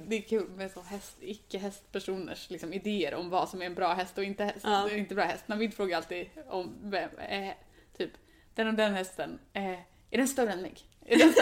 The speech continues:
Speaker 1: här Meg? <laughs> Ja, han vill att Meg, Meg ska vara störst.
Speaker 2: För då tänker jag att hon är bäst.
Speaker 1: Det är bäst. Störst är bäst.
Speaker 2: Det är som en sån här basketspelare.
Speaker 1: Ja.
Speaker 2: Man bara, "Den längsta är den
Speaker 1: Exakt.
Speaker 2: bäst." Man typ når upp i korgen.
Speaker 1: Precis. Eh, nej, men det undrar jag verkligen.
Speaker 2: Ja, varför köper
Speaker 1: Varför?
Speaker 2: folk så stora hästar?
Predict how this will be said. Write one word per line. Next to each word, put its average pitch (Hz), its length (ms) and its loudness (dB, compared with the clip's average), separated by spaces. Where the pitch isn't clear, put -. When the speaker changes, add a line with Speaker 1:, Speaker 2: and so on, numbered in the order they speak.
Speaker 1:
här 233 120 8
Meg? 240 300 8
<laughs> 285 200 6
Ja, 240 80 6
han 233 120 10
vill 214 140 6
att 196 240 2
Meg, 170 260 -2
Meg 180 240 -2
ska - 100 -4
vara 185 100 0
störst. - 360 -6
Speaker 2:
För 269 80 4
då 233 80 8
tänker 185 240 4
jag 180 80 2
att 190 100 -2
hon 185 140 2
är 160 200 -2
bäst. 208 360 -2
Speaker 1:
Det 214 100 8
är 220 80 2
bäst. - 400 -8
Störst - 240 -6
är 240 40 -4
bäst. - 260 -16
Speaker 2:
Det - 60 -10
är - 40 -6
som 202 180 -2
en 165 60 0
sån 165 100 -4
här 160 80 -10
basketspelare. 185 880 0
Speaker 1:
Ja. 226 180 12
Speaker 2:
Man - 120 6
bara, 180 100 -2
"Den 185 160 4
längsta 190 520 0
är 170 240 -2
den - 80 -2
Speaker 1:
Exakt. 185 240 -4
Speaker 2:
bäst." - 440 -6
Man - 100 0
typ 170 180 -2
når 165 320 0
upp 165 260 -6
i 160 60 -2
korgen. 180 500 -2
Speaker 1:
Precis. - 440 -6
Eh, 113 180 -6
nej, 240 120 2
men 262 120 4
det 285 160 6
undrar 247 240 4
jag 196 180 4
verkligen. - 340 -6
Speaker 2:
Ja, 285 280 2
varför 311 180 -2
köper 285 360 -2
Speaker 1:
Varför? 233 60 2
Speaker 2:
folk 185 120 0
så 208 80 -4
stora 190 340 -2
hästar? 196 420 -8